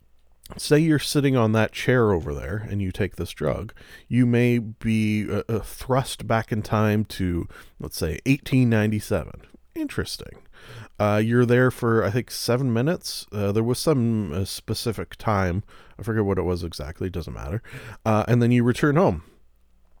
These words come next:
Uh, uh, and, you know, there's some rules about that. Um, but one of the most interesting things, say, instead of sitting on that chair, you go stand by that window over there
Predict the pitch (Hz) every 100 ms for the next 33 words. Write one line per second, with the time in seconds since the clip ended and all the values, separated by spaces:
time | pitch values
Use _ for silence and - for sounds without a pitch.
0 | _ - - 107 104 98 101 113 120 -
1 | 113 107 101 - 147 98 107 - 135 107
2 | 107 110 110 104 98 98 87 85 104 -
3 | - - 98 98 98 - - - - 131
4 | 113 - - - _ 95 107 107 110 98
5 | 92 131 226 202 95 82 - 92 120 -
6 | - - - 185 117 135 - - 147 147
7 | - 131 117 101 98 - - 156 110 147
8 | - - - 143 160 - 180 175 175 196
9 | 202 269 214 104 90 73 73 113